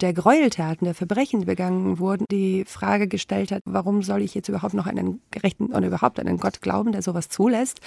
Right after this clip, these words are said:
Also da gab es auch eine skeptische Entwicklung, würde ich sagen, eine Bewegung von der Religion weg. Nichtsdestotrotz würde ich sagen, dass die Zuwendung zu Religionen hin allgemein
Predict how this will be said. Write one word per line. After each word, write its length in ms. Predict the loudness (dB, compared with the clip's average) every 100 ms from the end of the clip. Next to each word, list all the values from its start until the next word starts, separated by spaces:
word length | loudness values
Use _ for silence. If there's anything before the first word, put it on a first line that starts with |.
| -16 -12 0
Also 200 | 4 6
da 180 | 4 2
gab 240 | 0 -2
es 140 | -2
auch 200 | 0 0
eine 300 | 2 2 2
skeptische 540 | -2 0 2 4 4 6
Entwicklung, 540 | 6 4 0 2 2
würde 140 | 2 2
ich 60 |
sagen, 180 | 2 4
eine 120 | 4
Bewegung 460 | 4 4 2 2 0
von 160 | 0
der 120 | 0 0
Religion 500 | -4 -2 0 0 0
weg. 320 | -2 -4 -12 -20 -20 2
Nichtsdestotrotz 680 | 6 6 4 0 2 0 0
würde 160 | 0
ich 80 | 0
sagen, 220 | 2 2
dass 200 | 2 -2
die 260 | 0 2 2
Zuwendung 760 | 0 4 6 8 6 6 4 0
zu 140 | -2
Religionen 680 | 0 0 0 2 4 4 2
hin 440 | 4 6 6 4 0
allgemein 760 | -2 0 2 2 2 2 0